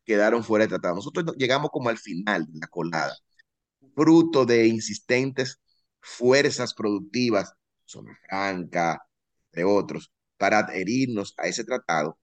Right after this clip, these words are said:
y no hubo esa misma fuerza, visión, interés del área, eh, productiva. O sea que el gran error fue dejar el arroz.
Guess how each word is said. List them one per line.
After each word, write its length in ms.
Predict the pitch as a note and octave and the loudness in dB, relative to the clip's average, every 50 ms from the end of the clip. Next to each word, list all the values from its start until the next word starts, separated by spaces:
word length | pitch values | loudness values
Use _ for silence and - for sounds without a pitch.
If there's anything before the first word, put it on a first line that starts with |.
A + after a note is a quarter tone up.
| _ _ _ | _ _ _
y 120 | - G#2 | -6 -4
no 200 | G#2 A2 A#2 C3 | -2 -2 0 2
hubo 300 | C#3 D3 D3 C#3+ B2+ C3+ | 4 4 6 4 4 2
esa 180 | C3 - A#2 G#2+ | -2 -2 -2 -2
misma 260 | A2 A#2+ B2 A#2 G#2+ | -2 -2 -2 -4 -4
fuerza, 540 | - - - F#2+ G2 F#2+ F2+ F2+ F#2 G2+ F2+ | -4 -2 0 2 2 2 2 2 0 -2 -2
visión, 520 | D#2+ D#2+ D#2 - - E2+ E2+ F2 F2+ F2 | -2 -2 -2 -2 -2 0 0 2 2 0
interés 560 | E2 E2 E2+ - D#2+ D2 D2 D2+ D2+ - - _ _ _ _ _ _ _ _ _ _ | -2 -4 -4 -4 -4 -4 -4 -4 -6 -8 -12 _ _ _ _ _ _ _ _ _ _
del 160 | C#2 C#2 D2+ | -4 -2 0
área, 480 | D#2 D#2 D#2+ D#2 D2+ D2 C2+ A#1 - - _ | 0 0 0 0 0 -2 -2 -4 -6 -10 _
eh, 160 | C2+ C2+ C2 | -8 -6 -6
productiva. 420 | - - - C2+ B1+ B1 B1 - _ _ _ _ | -6 -8 -8 -8 -8 -10 -12 -16 _ _ _ _
O 160 | - - - | -12 -12 -8
sea 260 | - F#2+ E2+ E2+ - | -4 0 0 0 0
que 280 | - F2+ E2 D#2 D2+ - _ _ _ _ _ _ _ _ | 0 -2 -4 -4 -6 -8 _ _ _ _ _ _ _ _
el 140 | - F#2+ F#2 | -6 -4 -2
gran 220 | F2+ F#2+ A2 B2 | 0 0 2 2
error 280 | B2+ A#2 A2+ A2 A2 A2 | 2 2 4 2 2 2
fue 180 | A2 G#2+ G2 | 2 0 0
dejar 300 | F2+ F2+ F2 F#2 F#2 F#2 | 0 0 -2 0 0 0
el 80 | F#2+ G2 | 0 0
arroz. 540 | F#2+ F#2 - B2 C#3+ D3+ D3 C3+ - - | -2 -4 -4 -4 -4 -2 -4 -4 -6 -10